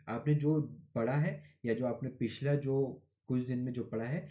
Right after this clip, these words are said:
एटलीस्ट वो चीज़ भी revision में दीजिए। इसके अलावा, आठ से दस घंटे के अलावा ए-, एक schedule, एक जो time slot है, वो आप revision के लिए भी आप दीजिए, क्योंकि अगर आप revision नहीं करेगा, इत-, करेंगे, तो इतना बड़ा जो course है, वो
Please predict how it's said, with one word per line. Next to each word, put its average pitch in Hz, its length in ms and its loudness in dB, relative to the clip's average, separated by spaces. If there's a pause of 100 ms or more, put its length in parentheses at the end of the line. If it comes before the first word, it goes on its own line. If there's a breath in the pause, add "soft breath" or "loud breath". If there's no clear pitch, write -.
(200 loud breath)
एटलीस्ट 151 380 -2
वो 151 180 6
चीज़ 143 260 0
भी 170 80 6
revision 127 400 4
में 151 100 4
दीजिए। 147 200 0
इसके 185 400 -4
अलावा, 107 720 -4
आठ 113 200 -6
से 147 80 0
दस 135 220 -2
घंटे 120 300 -6
के - 100 -6 (160)
अलावा 110 520 -4 (440 soft breath)
ए-, - 240 -10
एक 151 220 2
schedule, 139 500 -2 (120)
एक 131 280 -2
जो 131 480 -6 (380)
time 120 240 0
slot 117 280 -2
है, 160 60 0
वो 127 140 -4
आप 143 180 -4
revision 117 380 0
के - 120 -2
लिए 110 80 -2
भी 123 120 -2
आप 151 100 0
दीजिए, - 360 -6 (260 loud breath)
क्योंकि 123 160 0
अगर 151 120 4
आप 151 180 2
revision 120 360 2
नहीं 175 100 4
करेगा, 147 300 2
इत-, - 500 -8
करेंगे, 127 340 0
तो 165 100 -2
इतना 147 260 -2
बड़ा 147 460 0
जो 156 160 0
course 147 440 0
है, - 200 0 (220 loud breath)
वो 147 180 4